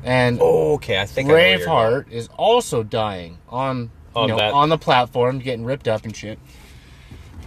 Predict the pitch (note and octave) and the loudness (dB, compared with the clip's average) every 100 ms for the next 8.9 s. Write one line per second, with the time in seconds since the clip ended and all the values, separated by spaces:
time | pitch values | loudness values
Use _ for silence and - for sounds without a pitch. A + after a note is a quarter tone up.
0 | - G#3+ F#3+ C3+ - - - - - - | 0 2 4 0 -8 -16 -20 -20 -20 -20
1 | - - - - - - - - - - | -20 -20 -20 -20 -20 -20 -20 -20 -20 -18
2 | - - F3 E3 D#3 D3 C#3+ - G#3 G3 | -6 4 6 6 4 0 -6 -4 -2 -2
3 | F3 C3 - D3+ G2+ D2+ - - - - | -4 -6 -2 -2 -2 -8 -20 -20 -20 -20
4 | - - G2 F2+ D#2+ - D2+ D2+ - - | -20 -14 -12 -10 -12 -14 -14 -12 -12 -4
5 | D3+ E3+ D#3 D3 F#3+ G#3 A2+ G#2+ C3 - | 0 2 4 4 4 4 0 -6 -10 -12
6 | D3+ - F3 C3+ G#2 C3 B2+ - - - | -8 -4 -2 -4 -4 -2 -2 -4 -12 -20
7 | - - - A2+ B2+ - - - - D#3 | -20 -18 -6 0 0 -2 -12 -10 2 4
8 | - - D#3 D3+ C#3+ E3+ D3 A#3+ G#2+ | 4 2 0 -4 -4 -4 2 2 2